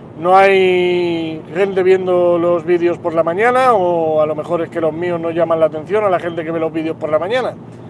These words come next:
¿Quién sabe? No sé si es que por la mañana solo ven vídeos amas de casa, gente en paro, que sería gente que tendría que estar en mi canal suscrito, pero bueno.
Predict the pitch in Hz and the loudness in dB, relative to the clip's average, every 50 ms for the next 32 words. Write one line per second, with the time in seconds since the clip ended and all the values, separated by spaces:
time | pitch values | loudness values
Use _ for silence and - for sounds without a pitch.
0 | - - - - - - - - - - 180 214 226 214 170 175 190 160 139 131 | -18 -18 -18 -18 -18 -18 -18 -18 -10 0 2 2 2 2 2 2 2 2 2 0
1 | 117 - - - - - - - - - - - - - - - - - - - | -8 -12 -16 -20 -20 -20 -20 -20 -20 -20 -20 -20 -20 -20 -20 -20 -20 -20 -20 -20
2 | - - - - - 160 170 165 170 175 185 190 - - 175 175 190 180 185 180 | -18 -18 -18 -12 -6 -6 -4 -4 -2 -2 -2 -2 -2 -2 -4 -2 2 2 2 2
3 | 185 175 185 196 196 190 170 147 170 180 170 180 175 180 185 180 175 175 175 160 | 2 0 0 0 0 0 -2 -2 -2 -2 0 0 0 2 2 2 2 2 0 0
4 | 165 180 175 175 165 147 165 156 131 196 220 208 - 233 240 247 254 254 233 - | -2 -4 -2 -4 -4 -4 -4 -2 4 4 4 4 6 6 6 8 8 6 4 -2
5 | - - - - - - - - - - - - 180 190 196 180 180 175 165 160 | -10 -20 -20 -20 -20 -20 -20 -20 -20 -14 -8 -4 -2 -2 -2 0 -2 -2 -2 2
6 | 165 196 214 226 240 247 254 240 214 196 170 - 135 147 135 143 156 175 180 175 | 6 6 8 8 8 8 6 6 4 0 -2 -2 -6 -10 -6 -2 2 4 4 6
7 | 170 165 165 160 160 160 156 156 156 151 147 143 - - 175 175 170 175 160 165 | 6 8 8 8 6 6 6 6 4 2 0 -2 -6 -8 -8 -4 -4 -4 -2 -2
8 | 156 160 156 156 175 190 196 175 170 151 127 190 196 196 185 180 180 170 160 160 | -4 -4 -4 0 0 0 2 0 -2 -4 0 0 0 0 0 -2 -4 0 0 2
9 | 180 214 226 214 - 190 175 151 - - 226 269 269 208 202 160 143 147 151 160 | 4 2 2 0 0 -2 -2 -2 -2 -2 -2 -2 -2 -2 -4 -4 -2 -2 -2 0
10 | 202 220 202 156 110 | 0 0 0 -2 -10